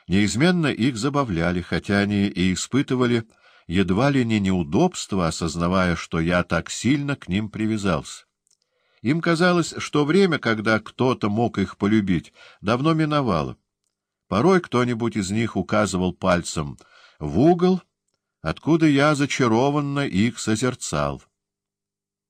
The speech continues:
«Он похож на свесившую язык преданную собаку», восклицала при этом княгиня Эсполи. «Что он в нас нашёл?»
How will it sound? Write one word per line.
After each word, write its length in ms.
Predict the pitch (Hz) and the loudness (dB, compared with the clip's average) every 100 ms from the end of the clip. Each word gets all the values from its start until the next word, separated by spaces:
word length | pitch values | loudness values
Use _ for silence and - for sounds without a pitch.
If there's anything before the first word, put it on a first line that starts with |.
| _ | _
«Он 180 | 76 85 | -6 -4
похож 520 | 92 85 95 98 - _ _ _ _ _ _ _ - | -4 -2 0 0 -4 _ _ _ _ _ _ _ -8
на 160 | 160 | -6
свесившую 840 | - - 92 196 196 - 92 90 85 | -4 0 0 0 -4 -4 0 2 2
язык 520 | 85 73 98 101 - _ _ _ _ _ | 0 0 0 -2 -10 _ _ _ _ _
преданную 640 | - 82 92 92 92 90 | -2 0 0 0 -2 -2
собаку», 840 | 87 - 80 76 117 131 - 78 - _ _ _ _ _ - | -4 -2 -2 0 0 -2 -6 -8 -10 _ _ _ _ _ -10
восклицала 760 | 73 - 82 85 - 85 80 | -8 -6 -4 -4 -2 -2 -2
при 200 | - 80 | -4 -4
этом 380 | 80 78 76 64 _ | -4 -6 -10 -10 _
княгиня 680 | - 78 71 82 78 76 64 _ _ - - 71 - | -8 -6 -4 -4 -4 -6 -8 _ _ -20 -20 -16 -6
Эсполи. 640 | 85 78 - - 69 67 - _ _ _ _ _ _ _ _ _ | -4 -4 -8 -10 -10 -10 -14 _ _ _ _ _ _ _ _ _
«Что 320 | - - 82 | -14 -4 0
он 140 | 107 | 0
в 60 | 120 | 0
нас 260 | 143 147 - | 0 0 0
нашёл?» 540 | 165 - 165 107 | -2 0 -2 -2